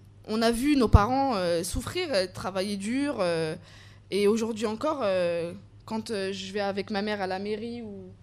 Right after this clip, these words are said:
ou, euh, chez le docteur, et il lui parle comme un, un, une enfant ou à une attardée mentale. Et c'est très, très dur pour nous, parce que nos parents, ils trouvaient refuge dans, dans l'idée que, hum, ils étaient pas chez eux.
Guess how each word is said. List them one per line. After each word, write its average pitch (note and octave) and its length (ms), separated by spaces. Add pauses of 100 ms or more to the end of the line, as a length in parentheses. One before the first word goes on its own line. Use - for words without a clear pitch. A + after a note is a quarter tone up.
(480)
ou, G#3+ 220
euh, F#3+ 220
chez A3 160
le G#3 60
docteur, B3+ 460
et G3 80
il G3+ 80
lui G#3 80
parle B3 220
comme G3+ 220
un, D#3+ 680
un, D3 380 (100)
une F#3 200
enfant D4 360 (560)
ou G3+ 100
à F#3+ 60
une G3 100
attardée G3+ 360
mentale. C4 400 (580)
Et G#3+ 100
c'est G#3+ 180
très, - 200
très D4 220
dur A#3+ 240
pour A#3 240
nous, D4 180 (920)
parce - 160
que C4 80
nos B3 80
parents, C4 240
ils C#4+ 80
trouvaient B3+ 240
refuge B3 420
dans, G3+ 300
dans F#3+ 160
l'idée A3+ 340
que, A#3+ 240
hum, G3 300 (1120)
ils G#3 100
étaient A3 160
pas A#3 140
chez A#3 260
eux. A3 120